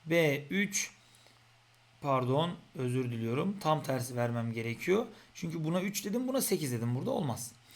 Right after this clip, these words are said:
Buna sekiz dedim. A üç oldu. Ee, bu sekiz ise C beş olur. C de beş olur ve üçü de aralarında asal olur. O zaman A üç, B sekiz ve C beş ise topladık on altı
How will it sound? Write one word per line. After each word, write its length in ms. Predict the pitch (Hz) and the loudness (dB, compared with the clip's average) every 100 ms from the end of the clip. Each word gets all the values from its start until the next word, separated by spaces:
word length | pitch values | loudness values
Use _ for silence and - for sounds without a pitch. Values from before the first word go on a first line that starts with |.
| - - - - | -18 -20 -20 -4
Buna 180 | 175 165 | 2 2
sekiz 440 | - 143 131 175 | 2 -2 -4 -2
dedim. 300 | 214 226 240 - | 2 2 0 2
A 220 | 160 147 | 6 6
üç 280 | 151 143 - | 4 -4 2
oldu. 460 | 190 196 202 220 226 - - _ _ _ _ _ _ _ _ - - - - - - - | 4 4 4 2 0 -10 -20 _ _ _ _ _ _ _ _ -20 -20 -20 -20 -20 -20 -6
Ee, 340 | 147 143 143 165 | -2 0 0 2
bu 320 | 202 196 - | 2 2 -2
sekiz 460 | - - 175 214 196 | -6 -2 0 0 -2
ise 360 | - 214 214 - - - | 2 2 0 -6 -16 -12
C 380 | 143 160 196 185 | -2 2 2 4
beş 240 | 170 143 143 | 2 2 0
olur. 260 | 160 190 | -2 -4
C 220 | 156 143 | -2 -2
de 140 | 123 123 | 0 -2
beş 180 | 165 165 | -2 0
olur 200 | 202 180 | 2 2
ve 100 | 185 | 0
üçü 300 | 170 - 180 | -2 -2 0
de 60 | |
aralarında 500 | 185 165 147 147 185 | 0 2 2 2 2
asal 240 | 170 143 131 | 0 0 -2
olur. 300 | 165 196 - - - - - - | -2 -4 -14 -20 -20 -20 -16 -6
O 80 | 165 | 0
zaman 320 | 190 196 196 - - - _ - | 4 4 2 -10 -20 -20 _ -2
A 240 | 175 185 - | 2 2 2
üç, 360 | 202 196 - - | -2 -2 -4 -8
B 320 | 156 151 170 165 | -4 0 2 2
sekiz 380 | - 151 170 | 0 -2 -2
ve 180 | 151 143 | 0 0
C 300 | 135 185 185 | 2 0 2
beş 200 | 165 143 | 2 0
ise 360 | - 156 180 - | -2 0 -2 0
topladık 640 | 214 185 165 165 185 - - - | -4 -2 0 0 -2 -4 -20 -10
on 160 | 180 180 | -4 0
altı 600 | 160 139 135 - 185 208 | 2 0 -2 -2 -2 -2